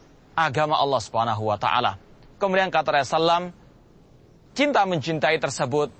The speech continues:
akan bisa terwujud dengan kita menebarkan salam di antara kaum muslimin. Afsus salama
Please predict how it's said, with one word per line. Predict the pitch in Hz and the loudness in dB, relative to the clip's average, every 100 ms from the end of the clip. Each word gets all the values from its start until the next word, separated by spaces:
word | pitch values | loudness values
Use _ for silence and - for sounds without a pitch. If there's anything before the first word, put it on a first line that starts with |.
| - - - 165 | -20 -20 -4 -2
akan | 160 147 139 | 0 0 0
bisa | 120 139 | -2 -2
terwujud | 131 143 135 117 139 - - - | -2 0 -2 0 -2 -2 -14 -14
dengan | - 139 135 | -4 -2 -2
kita | 123 135 156 151 151 - - - | -4 -2 2 2 0 -4 -20 -14
menebarkan | 143 147 143 113 127 123 120 107 | -4 -2 0 0 -2 0 -4 -2
salam | 127 120 104 | 0 0 0
di | 117 | -2
antara | 113 113 110 - | 0 0 -2 -2
kaum | 151 110 101 | -6 -6 -8
muslimin. | - 98 95 - 180 | -10 -12 -12 -4 -4
Afsus | 175 135 - | -2 -6 -6
salama | 117 120 127 127 | 0 2 2 0